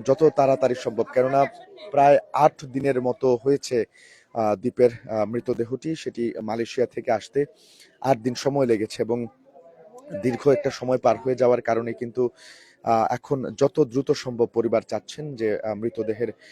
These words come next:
আহ, সৎকার তারা করতে এবং মানুষজনের কথা চিন্তা করে, দূর দূরান্ত থেকে যেহেতু অনেক মানুষজন আসছেন, তাদের কথা আসলে এখন পর্যন্ত দ্বীপকে এখানে রাখা হয়েছে। দ্বীপের, আহ, নিজের বাড়ির উঠোনে, যে উঠোনে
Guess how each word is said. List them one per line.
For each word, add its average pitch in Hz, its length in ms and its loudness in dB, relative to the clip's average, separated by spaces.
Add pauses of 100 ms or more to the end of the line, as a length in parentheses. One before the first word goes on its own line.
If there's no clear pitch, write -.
(200)
আহ, 110 100 -6
সৎকার 127 500 -2
তারা 123 160 0
করতে - 340 -6
এবং 123 280 -2 (1700)
মানুষজনের 139 580 2
কথা 120 260 0
চিন্তা 113 280 -6
করে, 113 180 -4
দূর 113 160 -6
দূরান্ত 120 320 -6
থেকে - 260 -12
যেহেতু 123 300 -10
অনেক 113 240 -8
মানুষজন 117 420 -10
আসছেন, 117 260 -18
তাদের 113 260 -6
কথা - 240 -8
আসলে - 480 -4
এখন 117 260 -4
পর্যন্ত 110 380 -10
দ্বীপকে 113 340 -6
এখানে 113 260 -6
রাখা 104 260 -4
হয়েছে। 131 340 -6
দ্বীপের, 117 320 -2 (440)
আহ, 110 120 -2
নিজের 117 340 0
বাড়ির 117 300 0
উঠোনে, 117 300 -6
যে 110 140 -2
উঠোনে 120 480 -2